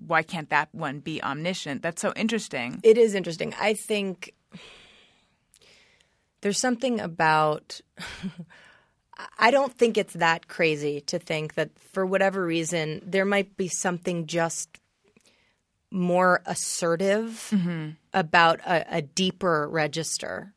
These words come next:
Speaker 2: you know, and something like fatherly, or when we think of God, often we think of a,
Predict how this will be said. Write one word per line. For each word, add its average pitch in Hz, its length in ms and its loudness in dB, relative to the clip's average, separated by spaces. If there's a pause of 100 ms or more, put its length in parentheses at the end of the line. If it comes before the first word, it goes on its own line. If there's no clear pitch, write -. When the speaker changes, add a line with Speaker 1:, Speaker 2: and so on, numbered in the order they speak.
(140)
Speaker 2:
you 185 140 -2
know, 156 260 0
and 170 240 -4
something 170 420 -2
like 147 280 -8
fatherly, 156 840 -4
or 147 360 -4 (440)
when 170 180 0
we 170 100 0
think 165 320 -4
of 147 200 -8
God, 147 440 4
often 151 320 -2
we 151 80 -4
think 147 240 -8
of 139 100 -6
a, 143 220 -6